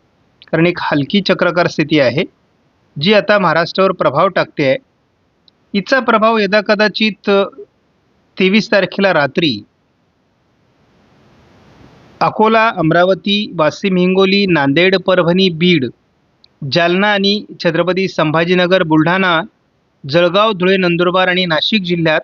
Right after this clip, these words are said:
अधिक प्रभावी राहण्याची शक्यता आहे, की पावसाचं प्रमाण हे महाराष्ट्रामध्ये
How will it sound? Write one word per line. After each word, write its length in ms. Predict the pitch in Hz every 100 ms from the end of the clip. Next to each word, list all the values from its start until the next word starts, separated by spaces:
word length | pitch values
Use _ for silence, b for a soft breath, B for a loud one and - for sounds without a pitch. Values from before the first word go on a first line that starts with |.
| -
अधिक 340 | 170 160 214 -
प्रभावी 320 | 190 156 170
राहण्याची 340 | 165 151 147 151
शक्यता 420 | 143 - 139 120
आहे, 100 | 104 _ -
की 180 | 226 240 220
पावसाचं 480 | 180 160 208 202 196
प्रमाण 440 | 202 190 202 214 190
हे 260 | 165 190 202
महाराष्ट्रामध्ये 1000 | 165 156 170 170 - 196 185 180 190